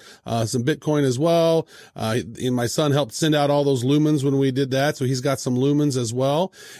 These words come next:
And, uh, he loves the crypto. And I tell you what, crypto is gonna be the new normal for, uh, you know, Gen Z and, uh, the generation behind them. And, uh, you know what?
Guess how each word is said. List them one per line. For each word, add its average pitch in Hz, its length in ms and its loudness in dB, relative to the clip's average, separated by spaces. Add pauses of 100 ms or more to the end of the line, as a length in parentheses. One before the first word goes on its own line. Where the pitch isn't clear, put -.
And, 127 420 0
uh, 127 160 0
he 127 260 0
loves 175 400 2
the 139 120 0
crypto. 123 500 -2
And 139 220 0
I 139 80 0
tell 185 180 0
you 180 80 2
what, 190 260 0
crypto 220 320 -2
is 151 100 0
gonna 165 120 0
be 156 140 0
the 147 120 0
new 160 140 4
normal 165 400 2
for, 143 480 0 (240)
uh, 120 380 -2
you 131 100 -2
know, 127 160 0
Gen 143 340 0
Z 156 520 2 (260)
and, 123 400 0
uh, 123 180 2
the 120 140 0
generation 135 720 0
behind 147 440 0
them. 127 280 0 (340)
And, 123 440 -2
uh, 123 140 0
you 131 160 0
know 143 140 2
what? 156 280 2